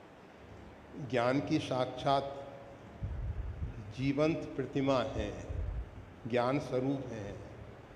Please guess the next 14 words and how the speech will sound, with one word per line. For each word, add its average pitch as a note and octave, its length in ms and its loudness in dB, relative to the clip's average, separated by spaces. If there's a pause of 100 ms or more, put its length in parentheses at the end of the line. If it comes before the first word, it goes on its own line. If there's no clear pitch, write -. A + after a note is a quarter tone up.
(420)
और D#3 460 4 (1800)
कार्य C3+ 320 6
उनका D#3+ 320 6
क्या D#3+ 260 4
है? D#3+ 340 0 (3750)
जीव D#3+ 240 0
मात्र C3 380 2
का G2+ 340 -8 (720)
कल्याण B2+ 380 6
करना, G2+ 680 -4
निःश्रेयस C#3+ 600 4
की E3 80 2
प्राप्ति C3 520 2
कराना। G#2 540 2